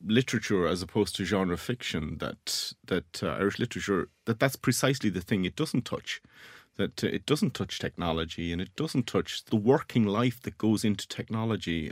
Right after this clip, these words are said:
And, um, neither does Irish drama or anything like that. None of us has ever seen a play set in Google, or none of us has ever s-, um, read a, read a,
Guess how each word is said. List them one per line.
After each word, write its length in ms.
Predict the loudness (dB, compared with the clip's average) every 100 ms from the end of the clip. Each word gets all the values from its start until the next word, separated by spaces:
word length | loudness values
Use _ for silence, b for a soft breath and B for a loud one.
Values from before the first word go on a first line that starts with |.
| -8
And, 400 | -6 -4 -4 -2
um, 540 | -2 0 -2 -6 -12 -14 _ _
neither 380 | -2 2 2 2
does 340 | 2 0 0
Irish 360 | 0 0 -2 -4
drama 420 | -2 0 2 0 -2
or 120 | -2
anything 340 | -2 -6 -6
like 140 | -6 -4
that. 200 | -4 -2
None 280 | -2 0 0
of 80 |
us 100 | -2
has 140 | -4 -2
ever 180 | -2 -2
seen 220 | 0 0
a 20 |
play 320 | 0 2 2
set 260 | 2 0 0
in 140 | 2
Google, 420 | 4 4 4 2 -2 B B B _
or 180 | -2 0
none 220 | 0 0
of 80 | -2
us 160 | -2
has 140 | -4 -2
ever 420 | 0 2 2 2
s-, 300 | -2 -6 -6
um, 440 | -2 0 0 -2 -4 0
read 240 | 2 2
a, 80 | 0
read 280 | 0 2 2
a, 160 | 2